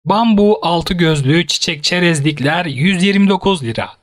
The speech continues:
Desenli porselen kase on santimetre çapında turuncu ve beyaz renklerde yirmi yedi lira. Havada duran kahve fincan dekoratif süs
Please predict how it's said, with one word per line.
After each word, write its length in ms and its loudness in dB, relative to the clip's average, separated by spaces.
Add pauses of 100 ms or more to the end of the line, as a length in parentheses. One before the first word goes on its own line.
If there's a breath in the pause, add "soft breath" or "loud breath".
(120)
Desenli 580 0
porselen 580 0
kase 640 -2
on 160 2
santimetre 760 -2
çapında 680 -2
turuncu 480 0
ve 160 0
beyaz 340 0
renklerde 560 -2
yirmi 540 2
yedi 260 0
lira. 260 -4 (260)
Havada 460 -2
duran 320 0
kahve 400 -4
fincan 500 0
dekoratif 540 -2
süs 400 -2